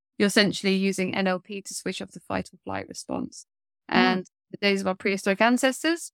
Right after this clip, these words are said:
Speaker 1: that fight or flight was great to get us away from the tiger, which is why we're all here now, 'cause it saved our ancestors. Um, but nowadays, you know, nearly everybody apart from, I don't know, the Dalai Lama is in some kind of state of fight or flight, you know,
Speaker 2: Mm-hmm.
Speaker 1: whether it's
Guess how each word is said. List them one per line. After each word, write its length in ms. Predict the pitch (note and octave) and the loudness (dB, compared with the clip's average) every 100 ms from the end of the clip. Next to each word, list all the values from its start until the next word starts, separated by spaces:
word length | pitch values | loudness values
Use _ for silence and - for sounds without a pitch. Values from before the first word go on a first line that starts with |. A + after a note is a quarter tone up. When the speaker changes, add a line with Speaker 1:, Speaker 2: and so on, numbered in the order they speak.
| - | -8
Speaker 1:
that 180 | G3+ - | -8 -4
fight 220 | G3+ G3 | -4 -4
or 80 | G3 | -2
flight 300 | A3 C4+ - | 2 2 0
was 140 | G3+ | -8
great 440 | - F#3+ A3 B3+ | -4 4 4 4
to 100 | - | -2
get 160 | G#3 G3+ | -4 -2
us 180 | F#3+ - | -2 -6
away 240 | F#3 F#3 | -4 -4
from 120 | F#3+ F3+ | -6 -14
the 40 | |
tiger, 400 | - F#3 F#3 A3 | -10 -8 -8 -8
which 200 | G#3+ - | -12 -16
is 100 | F#3 | -12
why 140 | F3 | -10
we're 240 | F3 F3+ F3 | -8 -10 -10
all 100 | F3 | -10
here 180 | F3+ - | -10 -4
now, 220 | - C4 - _ _ | 0 0 -2 _ _
'cause 120 | - | -14
it 100 | - | -6
saved 300 | - F#3+ F#3 | 0 2 2
our 100 | F3+ | 0
ancestors. 420 | F#3 F#3+ G#3 - D4 _ _ _ _ - | 0 0 -2 -2 -2 _ _ _ _ 4
Um, 420 | G#3 G#3 G#3 E3 | 8 8 8 4
but 400 | - A3 D#3 - - - | 4 4 4 -4 -18 -2
nowadays, 760 | A3+ A3 A#3 A#3 B3 A#3+ A#3+ A#3 | 4 6 6 4 2 2 0 -2
you 60 | G3 | -6
know, 180 | F#3 F#3+ _ _ _ _ _ - | -6 -8 _ _ _ _ _ -18
nearly 260 | G3+ F#3+ F3+ | -14 -6 -6
everybody 500 | F#3+ F#3+ F3+ F3+ F3+ | -6 -8 -8 -8 -8
apart 320 | - F3+ - | -8 -8 -8
from, 280 | - F3 F3 | -6 -6 -4
I 60 | F3+ | -6
don't 140 | F3 | -6
know, 100 | F3 | -4
the 80 | F3 | -2
Dalai 300 | F3 E3+ F3+ | 0 0 0
Lama 400 | F3+ F3+ F3+ F#3 | 0 0 0 0
is 160 | F#3+ F#3 | 0 -2
in 80 | |
some 220 | F3 F#3 F#3 | -4 -2 -2
kind 200 | F3+ F3+ | -2 -4
of 60 | |
state 280 | - F3+ F3+ | -2 -2 -4
of 80 | F3 | -8
fight 220 | F3+ F3 | -6 -6
or 60 | - - | -4 2
flight, 300 | B3 C4 - _ _ _ _ | 4 4 0 _ _ _ _
you 100 | A3+ | 4
know, 120 | F#3+ G3 | 6 8
Speaker 2:
Mm-hmm. 80 | |
Speaker 1:
whether 220 | G3 F#3+ F#3+ | 6 4 2
it's 160 | - | -2